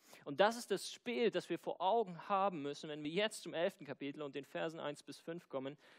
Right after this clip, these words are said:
in denen der Messias beschrieben wird. Das ist der erste Punkt dieser Predigt, der Messias. Also ihr habt dieses Meer an Baumstümpfen,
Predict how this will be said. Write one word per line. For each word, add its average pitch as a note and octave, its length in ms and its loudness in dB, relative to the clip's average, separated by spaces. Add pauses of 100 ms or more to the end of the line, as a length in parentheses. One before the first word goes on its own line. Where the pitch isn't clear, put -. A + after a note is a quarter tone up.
(220)
in C#3 180 -6
denen D3+ 200 0
der D3 80 2
Messias D3+ 520 -4
beschrieben C3 540 -6
wird. G#2 240 -10 (1400)
Das C#3 100 -2
ist - 60 -2
der D#3 60 4
erste E3 160 2
Punkt E3 200 -2
dieser D3 160 2
Predigt, C#3 420 0 (100)
der D3 340 2 (100)
Messias. B2+ 880 -6 (1040)
Also C3 140 -2
ihr C3+ 60 2
habt D#3 100 0
dieses E3 240 -8
Meer E3 280 0
an C#3+ 180 -2
Baumstümpfen, F3+ 1000 0